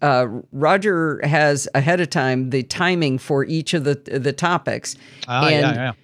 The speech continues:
Speaker 1: and the people who are on the show have a, a, what, green, yellow, red. It will actually change colors over time to tell us, uh, "We've been talking about this topic too long.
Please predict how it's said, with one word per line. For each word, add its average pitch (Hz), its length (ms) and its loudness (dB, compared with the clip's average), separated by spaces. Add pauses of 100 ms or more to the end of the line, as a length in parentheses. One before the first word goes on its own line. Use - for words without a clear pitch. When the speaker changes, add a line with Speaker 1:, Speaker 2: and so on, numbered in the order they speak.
(180)
Speaker 1:
and 165 180 2
the 156 40 2
people 214 340 -2
who 185 80 4
are 175 120 2
on 165 120 0
the 156 100 -2
show 170 360 0
have 147 300 2
a, 135 680 2 (200)
a, 131 80 -6
what, 131 200 -4
green, 165 240 0
yellow, 151 320 2
red. 135 560 2
It 143 140 2
will 139 180 2
actually 143 320 -2
change 165 340 -2
colors 151 440 0
over 139 240 0
time 143 480 0
to - 180 -2
tell 147 240 2
us, 131 360 0
uh, 156 140 0
"We've 156 240 0
been 147 120 0
talking 156 220 0
about 131 160 -2
this 147 180 -2
topic 139 320 0
too 147 160 -2
long. 110 340 -2